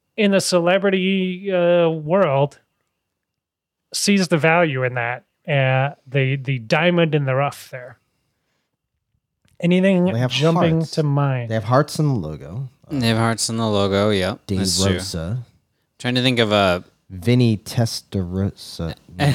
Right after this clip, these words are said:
Speaker 3: And I'm
Speaker 2: Um,
Speaker 3: trying to think of someone, like, an actor who's, uh, you know, he or she's been around for what seems like forever. Never. We need, we need, like, a really good character actor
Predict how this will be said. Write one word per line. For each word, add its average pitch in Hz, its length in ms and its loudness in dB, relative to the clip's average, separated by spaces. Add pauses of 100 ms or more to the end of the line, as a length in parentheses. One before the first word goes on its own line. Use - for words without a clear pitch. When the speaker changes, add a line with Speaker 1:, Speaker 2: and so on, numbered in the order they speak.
(360)
Speaker 3:
And 123 140 -8
I'm 127 280 -2
Speaker 2:
Um, 120 40 -2
Speaker 3:
trying 151 140 2
to - 20 2
think 139 140 4
of 123 60 2
someone, 120 360 2
like, 107 160 -2
an 95 120 -4
actor 95 340 -4
who's, 90 380 -4
uh, 82 320 -4 (840)
you 101 140 -12
know, 90 60 -8
he 92 80 -6
or 90 40 -4
she's 87 280 -2
been 85 160 -4
around 87 640 -4 (200)
for - 460 -8 (340)
what - 160 -10
seems 139 400 0
like 104 180 2
forever. 80 600 -4 (720)
Never. 117 560 -2
We 131 140 0
need, 156 220 0
we 135 120 0
need, 170 240 0
like, 120 140 0
a 107 60 2
really 113 180 0
good 104 160 -4
character 95 480 -4
actor - 460 -12